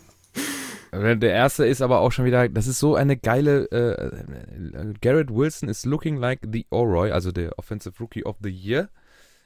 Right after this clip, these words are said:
Ähm, sei ihm gegönnt, wenn das so war, aber wenn wir das in einem Worst Tackle wieder einsortieren, dann, ähm, frage ich mich echt manchmal, ob die Leute dann einfach nur, äh, eine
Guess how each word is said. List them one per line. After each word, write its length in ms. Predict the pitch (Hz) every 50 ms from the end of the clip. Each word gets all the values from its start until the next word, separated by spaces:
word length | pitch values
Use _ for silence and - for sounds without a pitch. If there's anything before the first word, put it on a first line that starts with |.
| - -
Ähm, 220 | 127 117 101 101
sei 200 | 101 101 127 165
ihm 100 | 208 214
gegönnt, 360 | 190 156 113 117 127 180 196 180
wenn 120 | 170 165
das 160 | 160 151 -
so 120 | - 120 107
war, 260 | 113 135 170 185 -
aber 340 | 117 117 120 120 120 110 110
wenn 160 | 117 127 127
wir 60 | 131
das 180 | 127 120 - -
in 120 | - 113
einem 120 | 110 110
Worst 240 | 107 123 147 - -
Tackle 260 | - 107 - 107 104
wieder 240 | 104 104 101 98 85
einsortieren, 760 | 71 92 104 110 107 104 - - - 113 120 131 147 156 143
dann, 380 | 117 113 113 113 113 110 101 -
ähm, 380 | 90 104 104 104 104 107 107 - - _ _ _ _ - - _ _ _ _
frage 260 | - - 120 123 135
ich 40 | 135
mich 140 | 135 123 -
echt 160 | 117 135 - 131
manchmal, 580 | 127 131 131 123 131 131 131 131 127 131 127
ob 140 | - - -
die 80 | - 120
Leute 320 | 113 117 127 135 - 120
dann 240 | 123 117 117 117 117
einfach 380 | - - 117 - - 127 107
nur, 480 | 107 117 120 120 117 117 117 107 107 - - - -
äh, 40 | 104
eine 380 | 104 104 104 104 104 104 101